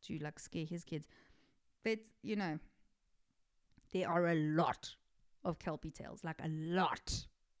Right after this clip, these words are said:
So that's just another thing to keep in mind. The thing that kinda loses me with the kelpie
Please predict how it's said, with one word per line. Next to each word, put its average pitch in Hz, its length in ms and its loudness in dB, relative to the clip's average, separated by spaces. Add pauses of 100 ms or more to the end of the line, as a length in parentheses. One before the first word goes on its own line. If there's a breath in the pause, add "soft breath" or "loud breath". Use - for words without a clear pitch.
(220)
So 202 280 0
that's 220 280 -2
just 277 240 -2
another 175 300 0
thing 165 200 -6
to - 100 -12
keep - 220 -8
in 147 120 -6
mind. 92 260 -10 (1600 soft breath)
The 269 100 0
thing 392 260 -4 (1080 loud breath)
that 254 220 -4 (200)
kinda 320 220 2
loses 233 380 0
me 233 160 4
with 233 120 0
the 220 60 0
kelpie 233 580 0